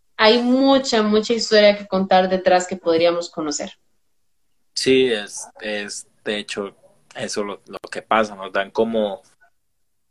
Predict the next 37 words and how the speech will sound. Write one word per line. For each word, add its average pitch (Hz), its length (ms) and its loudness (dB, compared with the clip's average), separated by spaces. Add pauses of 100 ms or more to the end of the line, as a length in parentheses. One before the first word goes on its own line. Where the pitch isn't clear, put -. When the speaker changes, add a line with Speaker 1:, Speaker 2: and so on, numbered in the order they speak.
(400)
Speaker 2:
de, 123 480 2
o 113 120 -6
sea, 110 200 2
a 104 40 0
ver 101 320 -8
cómo, 113 300 -6
cómo, 113 140 -10
bueno, 127 200 2
cómo 117 200 -4
la 117 100 -2
encontraron 117 680 -2
a 101 120 -6
Uta, 117 320 -4
cómo 107 220 -12
fue 107 160 -8
parte, 113 460 -2
digamos, 107 220 -12
cómo 113 220 -6
la 113 80 -4
empiezan 110 380 -6
a 110 40 -8
introducir 107 640 -12
en, 98 160 -16
en 92 220 -20
todo 104 160 -2
lo 107 100 -4
que 95 120 -20
fue 98 120 -12
la 101 60 -10
infancia 110 640 -2
y, 92 60 -20
y - 320 -20 (160)
toda 107 140 -2
la 110 140 2
vara. 131 240 -2 (760)
Este, 104 1040 -6 (2500)
ay, 123 380 -8